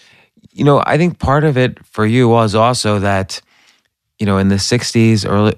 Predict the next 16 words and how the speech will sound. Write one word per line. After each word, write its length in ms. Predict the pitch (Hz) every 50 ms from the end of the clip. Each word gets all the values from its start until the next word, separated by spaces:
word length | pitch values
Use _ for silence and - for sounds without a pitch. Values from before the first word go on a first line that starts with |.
| - -
early 400 | 98 95 - - 104 107 104 95
seventies, 680 | - - 107 101 104 104 98 104 101 101 95 - - - _ _ _ _ _ _ _ _ _ _ _ _ _ _ _ _ _ -
you, 920 | 71 71 92 110 107 107 107 110 107 107 104 104 98 82 - - - _ _ _
uh, 600 | - 107 101 98 98 95 95 95 92 87 - - - - -
being 180 | 104 104 101
a 80 | 101 98
great 240 | 82 98 98 95 -
athlete 460 | - 110 123 127 107 123 120 117 110
and 100 | 107 98
African 420 | 69 101 107 104 107 104 107 110
American, 680 | 101 101 110 120 131 127 123 107 123 120 117 117 110 101 - - _ _ _ _ _
you 100 | - 107
kind 260 | - - 139 143 147
of 60 | 143 127
had 200 | 135 131 120 98
this, 380 | 117 113 107 - - - -